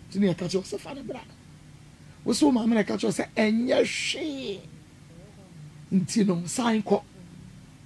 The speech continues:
Wowo ba, ɛnyɛ wowo baako no mu hɔ no, odidi wo maame atam so ɔyɛ ahyɛwani ba ne.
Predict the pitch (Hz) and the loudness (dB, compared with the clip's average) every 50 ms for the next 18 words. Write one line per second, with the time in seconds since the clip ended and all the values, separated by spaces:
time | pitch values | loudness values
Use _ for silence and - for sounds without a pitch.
0 | - - - - - - - - - - 254 311 349 381 359 254 277 - 254 240 | -20 -20 -20 -20 -20 -20 -20 -6 4 8 12 12 12 12 12 12 10 8 8 8
1 | 277 359 349 311 294 294 302 302 226 233 220 226 - 285 269 269 277 269 247 262 | 8 10 10 10 12 12 10 10 10 10 8 8 8 6 6 6 8 8 8 8
2 | 254 254 240 208 208 190 269 220 262 269 247 262 254 220 208 226 247 247 - 247 | 8 8 8 8 8 8 8 10 10 8 8 8 6 6 6 6 6 4 6 6
3 | 214 214 214 233 214 202 190 185 - - - 233 247 233 220 208 196 196 - 247 | 4 4 4 6 6 6 6 6 4 2 4 4 4 6 6 4 4 2 0 -2
4 | 294 311 | -4 -6